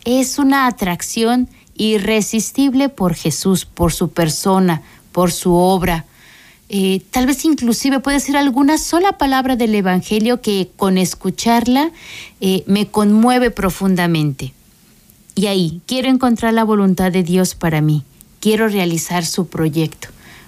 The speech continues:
Al momento de que me siento seducida, de que me siento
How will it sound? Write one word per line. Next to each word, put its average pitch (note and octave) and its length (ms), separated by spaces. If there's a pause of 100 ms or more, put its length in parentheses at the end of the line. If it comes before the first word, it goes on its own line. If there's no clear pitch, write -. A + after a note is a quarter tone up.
(240)
Al G3 180
momento B3 380
de A#3+ 180
que G#3+ 160
me F#3+ 140
siento A#3 400
seducida, A3 760
de A#3 140
que F#3 140
me F3 120
siento G3 960